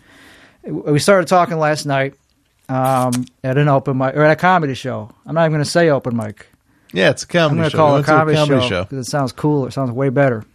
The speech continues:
Speaker 1: than the reality of the. So I saw you there,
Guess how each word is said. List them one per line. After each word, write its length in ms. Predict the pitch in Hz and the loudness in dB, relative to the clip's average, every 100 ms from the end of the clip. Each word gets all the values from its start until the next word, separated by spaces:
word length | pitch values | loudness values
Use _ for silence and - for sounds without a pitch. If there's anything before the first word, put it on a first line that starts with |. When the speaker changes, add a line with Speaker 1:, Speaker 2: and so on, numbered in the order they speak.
| - | -4
Speaker 1:
than 100 | 123 | -2
the 80 | 123 | 0
reality 440 | 131 131 131 120 | 2 2 0 -2
of 120 | 107 | -4
the. 140 | 113 107 _ _ - - - | -10 -14 _ _ -20 -20 -18
So 320 | - 156 143 | -2 2 4
I 80 | 143 | 2
saw 240 | 139 170 165 | 2 2 4
you 100 | 160 | 2
there, 380 | 147 151 147 | 2 0 -2